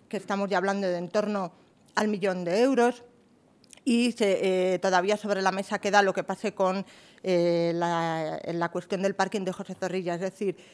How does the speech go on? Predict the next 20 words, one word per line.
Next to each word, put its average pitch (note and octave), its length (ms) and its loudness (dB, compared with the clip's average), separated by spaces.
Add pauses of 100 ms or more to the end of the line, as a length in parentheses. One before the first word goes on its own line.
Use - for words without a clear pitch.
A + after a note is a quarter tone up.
(320)
que F3+ 640 2
en F#3+ 280 -2
lo G3 120 4
que, F#3+ 240 2
solamente C4+ 540 6
en A3+ 80 2
lo G#3+ 100 2
que A3 80 0
va G#3 140 6
de G3+ 60 0
mandato G3 360 0
corporativo, G#3 720 -2 (400)
en G3+ 160 -2
estos G#3 240 -2
dos G3 160 -4
años G#3 380 -2
llevamos F#3 480 -2
pagado A3 460 4
en A3+ 120 0
sentencias F#3+ 840 -2